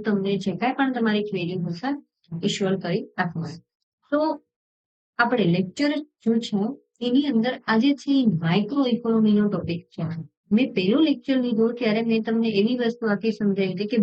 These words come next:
બેઝિક ઇકોનોમિક્સ શું છે, કેવી રીતે વર્ક કરે છે.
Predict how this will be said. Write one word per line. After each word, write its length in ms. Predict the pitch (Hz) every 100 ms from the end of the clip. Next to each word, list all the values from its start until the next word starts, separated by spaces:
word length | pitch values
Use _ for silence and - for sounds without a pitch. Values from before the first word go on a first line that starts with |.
| 175
બેઝિક 400 | 185 202 226 247 -
ઇકોનોમિક્સ 580 | 214 240 233 233 226 220 226 202
શું 180 | 220 220 208
છે, 120 | 226 220 - _ _ _ _ -
કેવી 280 | 202 220 226
રીતે 200 | 214 226 214
વર્ક 200 | 220 - -
કરે 180 | 214 214
છે. 100 | -